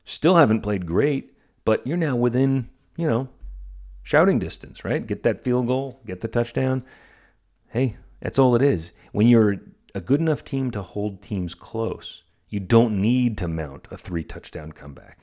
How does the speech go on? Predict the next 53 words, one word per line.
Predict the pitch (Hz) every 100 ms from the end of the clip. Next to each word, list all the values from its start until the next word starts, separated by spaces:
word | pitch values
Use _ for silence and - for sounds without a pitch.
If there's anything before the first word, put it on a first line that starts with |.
| _
You | 120
need | 131
to | 147
mount | 143 135
a | 135
one-touchdown | 135 143 135 - - - 67
comeback. | 73 - - - - _ _ _ -
And | 90 90 80 _ _
that | 104
is | 120 98
a |
much | 95 90
nicer | 85 78 -
place | 67 71 -
to | -
be. | - - _ _ _
So, | - 82 - - - - _ _
uh, | - 85
a | 80
lot | 98 113
of |
credit | - 104 90
to | -
this | 87 -
team, | - 85 82
a |
lot | 95
of | 90
credit | 95 85 82
to | 85
the | 78
prep, | - 87 85 _
the | -
coaching | - 87 87
staff, | 82 - 80 80 - _ _ _
pulling | - 156
it | 156
together | 131 117 104 95
in |
a | 78
tough | - - 165 -
<laughs> | -
week, | 110 - -
losing | 101 127 120 107
your | 90
head | 104 90
coach | - 98 92
for | -
the | 90
week, | 87 87 85 -
losing | 87 117 113 101
Rondale | 98 90 87 82
Moore, | 85 87 85